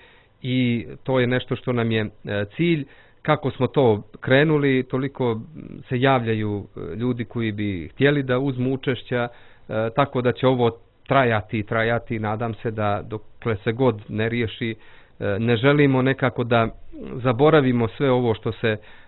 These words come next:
e, desilo i da ovaj, e, napad, e, bude samo, e,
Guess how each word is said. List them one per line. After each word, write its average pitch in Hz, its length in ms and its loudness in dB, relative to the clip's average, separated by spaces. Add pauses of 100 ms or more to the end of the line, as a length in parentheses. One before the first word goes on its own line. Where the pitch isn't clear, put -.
(120)
e, 98 200 -4
desilo 131 560 -2
i 123 120 0
da 117 360 0
ovaj, 120 440 2
e, 101 60 -6 (240)
napad, 120 540 0
e, - 40 -10 (320)
bude 117 340 0
samo, 117 440 0
e, - 40 -6